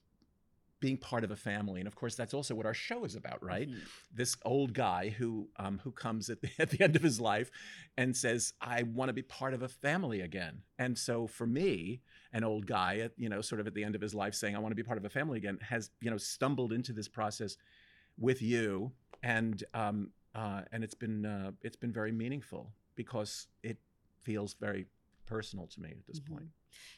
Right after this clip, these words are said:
Speaker 2: Do you ever miss the days of, because you started out as an actor, um, do you ever miss the days of either acting or even in advertising? Do you miss any of your old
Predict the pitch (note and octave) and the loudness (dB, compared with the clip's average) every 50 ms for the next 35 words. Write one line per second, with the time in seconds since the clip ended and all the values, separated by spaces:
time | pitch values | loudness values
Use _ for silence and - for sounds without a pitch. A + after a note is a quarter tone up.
0 | _ _ _ - G#3 A3 G#3 F#3+ G3+ A#3 B3+ C#4+ F#4 G4+ G#4+ A4 A4+ A4+ - - | _ _ _ -4 -2 -2 -2 -2 -4 -2 0 2 2 2 2 2 0 -2 -6 -10
1 | _ _ _ - - F3+ F3+ F3+ F3+ F#3 G3 G3+ G3+ G3+ G3+ F3+ E3 D#3+ D#3 D#3+ | _ _ _ 2 4 4 4 4 4 2 4 4 4 4 2 0 0 0 0 -2
2 | - - - D#3+ D3+ C#3+ D3+ C#3 C3+ C3 B2+ B2+ C3 C3+ C3 C3 - - - _ | -2 -6 -6 -6 -4 0 0 0 0 0 -2 -4 -4 -6 -4 -6 -6 -6 -8 _
3 | - D3 C#3+ C3 C3 B2+ B2 A#2 A#2+ C#3 A#2+ - _ _ _ _ _ _ - D#3+ | -4 -2 0 0 0 -2 -4 -6 -10 -10 -12 -12 _ _ _ _ _ _ -8 -6
4 | C#3+ F#3+ F3+ C#3+ D3+ G3 A3 A3 - - - - F#3+ G3 A3 D#4 G#4 G4+ C4 G3+ | -2 0 0 0 2 0 0 0 0 -2 2 6 8 8 8 8 10 12 12 12
5 | F3+ F3 - - F3 D#3+ - D3 B2 A2+ - - _ - - - - - F3+ - | 12 8 6 4 2 4 2 0 -2 -2 -4 -6 _ -12 -12 -10 -10 -10 -12 -14
6 | _ - - - - - - _ - F3 E3+ E3+ F3 D#3 F#3 G3 F#3 - - F3+ | _ -20 -20 -20 -20 -20 -10 _ 4 4 6 6 4 4 2 2 6 8 8 8
7 | F3+ G3+ G3+ G#3 G3 - - F#3+ F3 F3+ E3+ F3 E3 - D3+ D3+ D3 D3+ D3 - | 6 6 2 0 -4 -2 -4 -2 2 4 2 2 2 -2 -6 -6 -4 -4 -4 0
8 | - C#3 C#3 - - E3+ D#3 D#3+ D#3+ D#3 - - - D3 C#3 C#3 C#3 C#3 C3+ C3+ | 0 -2 -2 -2 -4 -6 -4 -6 -6 -10 -10 -6 -4 -2 -2 0 0 0 0 0
9 | C#3 C#3 C#3+ - _ _ - D#3 D3+ C#3+ D3+ D3 D3 D3 C#3 - - D3 C#3 - | -2 -2 -4 -6 _ _ -8 -6 -4 -4 -4 -4 -4 -6 -8 -6 -4 -4 -4 -4
10 | - C3 C#3 - D#3 D3+ - - D#3+ E3 E3 - F#3 F#3+ F#3+ F#3 - - D#3+ E3 | -4 -6 -6 -6 -8 -10 -6 -6 -6 -6 -6 -6 -6 -6 -8 -8 -8 -6 -6 -4
11 | E3+ E3+ D#3+ D#3 D#3+ E3 - - D3+ D#3+ D#3+ D#3+ D#3+ D3+ D#3+ D#3+ D3 - - C#3 | -4 -2 -2 -2 -2 -2 0 0 0 0 0 -2 -4 -4 -4 -6 -4 -4 -4 -4
12 | C3+ C3+ C3+ C3 C3+ C#3 C3+ C#3 | -4 -2 -4 -4 -4 -4 -6 -8